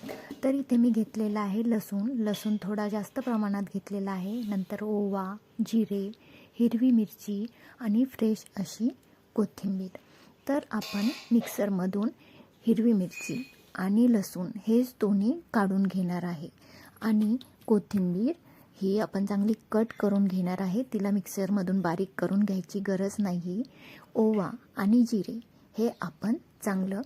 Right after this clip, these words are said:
खलबत्त्यामध्ये कुटून घेणार आहे, म्हणजे त्याचा छान असा वास येतो.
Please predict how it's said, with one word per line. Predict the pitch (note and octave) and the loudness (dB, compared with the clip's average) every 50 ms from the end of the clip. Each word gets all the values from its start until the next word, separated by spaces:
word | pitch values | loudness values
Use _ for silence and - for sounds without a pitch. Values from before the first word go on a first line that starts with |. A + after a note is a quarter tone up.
| - _ - | -10 _ -2
खलबत्त्यामध्ये | G#3 G#3+ G#3+ F#3 G3+ G3+ G3 _ - G#3 F#3+ F#3+ F#3+ F#3 F#3 A#3+ - - _ _ _ - | 0 0 0 2 0 -2 -4 _ -4 -4 -2 -2 -2 -2 -4 -4 -6 -8 _ _ _ -2
कुटून | B3 A3 - G#3+ G3 G3+ G#3 | -2 -2 0 2 2 2 2
घेणार | F3+ F#3+ F#3+ F3+ F#3 F#3+ G3+ | 2 0 0 -2 -2 -4 -6
आहे, | F#3+ D3 E3 F#3 - - - - - - | -6 -8 -8 -10 -12 -16 -20 -20 -10 -6
म्हणजे | A#3 G#3 G3 A3+ A3+ | -4 -2 -2 -2 -4
त्याचा | A#3 G#3+ - - C#4+ - - | -6 -6 -6 -8 -10 -8 -8
छान | - F3+ G3+ G3+ G#3 | -6 -4 -4 -2 -2
असा | G#3+ E3+ - - A#3 | -4 -4 -2 -4 -2
वास | C#4+ C4 A3+ G#3 G3 F#3 - - | -2 0 0 0 0 -2 -4 -6
येतो. | F#3+ F#3 - - G3+ | -8 -8 -8 -10 -12